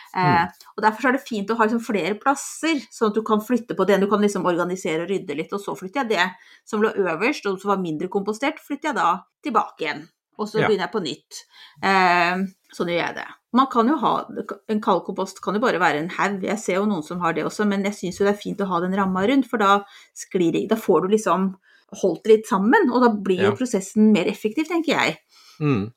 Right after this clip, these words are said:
Speaker 2: Men det er helt sant, og det, det er jo rett og slett det å ha for eksempel to eller tre rom. Det som det er, at når du da setter i gang en kompost, så er det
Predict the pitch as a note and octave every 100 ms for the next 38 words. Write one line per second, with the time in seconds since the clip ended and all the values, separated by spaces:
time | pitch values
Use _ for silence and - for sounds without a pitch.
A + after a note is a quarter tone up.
0 | _ _ - - - _ D3 C#3+ C3+ B2
1 | - C3 D3 D3 B2+ B2 C3+ A#2 A#2+ B2
2 | F#2+ A2 D3 C3 G#2+ - A2 G2 G#2 A#2+
3 | - F#2 F2 G#2+ A2 F#2 E2 - - -
4 | - G2+ - F#2 F#2+ - F#2 E2+ G2 G#2+
5 | - - _ F#2 G#2+ F3+ D#3 D#2+ _ _
6 | - - _ B2 A#2 C3 B2 B2+ C#3 C3
7 | A#2 A#2 A#2+ A#2+ G#2 A2 A2 A#2 - E2+
8 | F2 F#2+ A2 A#2 D3+ - C3+ A#2